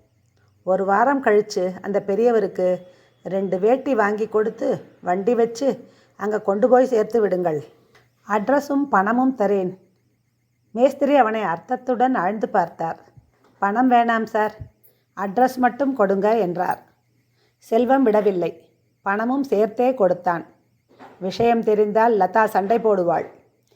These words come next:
இரண்டு நாளாவது முகத்தை தூக்கி வைத்து கொண்டிருப்பாள். சமாதானம் செய்ய வேண்டும்.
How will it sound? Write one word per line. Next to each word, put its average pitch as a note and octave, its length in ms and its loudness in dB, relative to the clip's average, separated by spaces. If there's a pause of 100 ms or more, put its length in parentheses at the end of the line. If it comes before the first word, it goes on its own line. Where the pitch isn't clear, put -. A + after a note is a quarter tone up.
(160)
இரண்டு G3+ 360 -2
நாளாவது A3 760 0 (180)
முகத்தை A3+ 440 -2
தூக்கி C4 320 -2
வைத்து G3+ 280 2
கொண்டிருப்பாள். F3 720 -4 (560)
சமாதானம் B3 680 2
செய்ய G#3+ 280 0
வேண்டும். F#3+ 360 -2